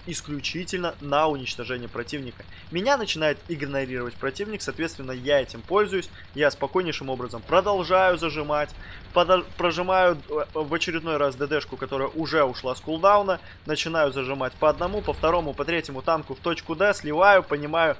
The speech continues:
что там уже никого нету, перемещаюсь на респы, понятное дело, что лаги какие-то минимальные, и здесь сходу же пользуюсь своим хантером, прожимаю овер, дабы меня не уч-,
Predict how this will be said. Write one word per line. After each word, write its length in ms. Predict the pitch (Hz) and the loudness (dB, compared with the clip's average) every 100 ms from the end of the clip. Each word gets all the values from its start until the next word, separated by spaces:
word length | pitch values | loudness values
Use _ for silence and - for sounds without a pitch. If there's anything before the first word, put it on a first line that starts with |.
| - - | -6 -12
что 220 | - 170 | -4 0
там 320 | 156 185 170 - | 4 6 4 0
уже 260 | 156 143 | -6 -2
никого 400 | 156 143 151 151 | -4 -4 -2 -2
нету, 300 | 170 196 180 | -2 -4 -4
перемещаюсь 720 | 156 139 135 135 156 143 127 - | -6 -6 -6 -4 2 2 0 -8
на 320 | - 143 143 135 | -10 -4 -2 0
респы, 380 | 139 - 214 | -4 -4 -4
понятное 440 | 196 151 147 139 131 | -2 -2 -2 -4 -6
дело, 220 | 131 123 | -4 -6
что 260 | - 131 117 - - | -4 -6 -6 -10 0
лаги 280 | 180 202 185 | 4 4 2
какие-то 360 | 180 175 165 | -4 -6 -6
минимальные, 680 | 160 165 170 202 233 208 175 - | -6 -6 -4 0 0 -2 -8 -6
и 100 | 180 | -8
здесь 420 | 143 202 262 - | -6 -4 -2 -2
сходу 540 | - - 240 285 208 156 | -4 -4 2 2 2 -2
же 160 | 120 117 | -4 -6
пользуюсь 500 | 180 233 220 165 131 - - - | 2 4 4 0 -8 -10 -14 -8
своим 440 | - 156 180 175 | 2 2 2 -2
хантером, 560 | - 202 214 208 185 165 - - | 2 4 4 2 -2 -2 -8 0
прожимаю 460 | 160 160 160 160 | 0 2 0 2
овер, 260 | 190 220 170 | 4 2 0
дабы 220 | 143 135 | -2 -4
меня 180 | 143 151 | -8 -8
не 100 | 143 | -8
уч-, 180 | 135 | -10